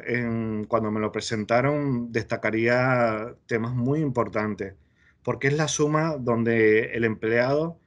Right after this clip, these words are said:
puede, ha podido, eh, dar a conocer todo aquello que observa, siente y vive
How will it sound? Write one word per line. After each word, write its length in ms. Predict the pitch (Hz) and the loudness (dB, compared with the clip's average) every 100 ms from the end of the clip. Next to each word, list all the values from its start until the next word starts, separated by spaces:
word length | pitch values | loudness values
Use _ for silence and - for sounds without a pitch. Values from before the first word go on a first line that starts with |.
| _ _ _ - | _ _ _ -2
puede, 240 | 131 131 | -2 -2
ha 160 | 139 127 | -2 0
podido, 580 | 143 139 139 143 147 131 | 4 6 6 6 6 4
eh, 480 | 120 113 113 110 110 | 4 4 4 4 2
dar 340 | 113 120 131 | 2 2 4
a 160 | 135 135 | 0 0
conocer 680 | 127 117 - 131 135 143 135 _ _ - | 0 -2 0 0 0 -2 -6 _ _ 0
todo 220 | 131 147 | 4 4
aquello 320 | 147 151 131 | 4 4 4
que 100 | 120 | 2
observa, 640 | 104 - 147 135 123 120 | -2 0 2 2 0 -4
siente 640 | - 135 143 123 127 123 127 | -2 2 2 2 -2 -4 -4
y 140 | 117 | -2
vive 420 | 120 143 139 151 | 2 2 2 0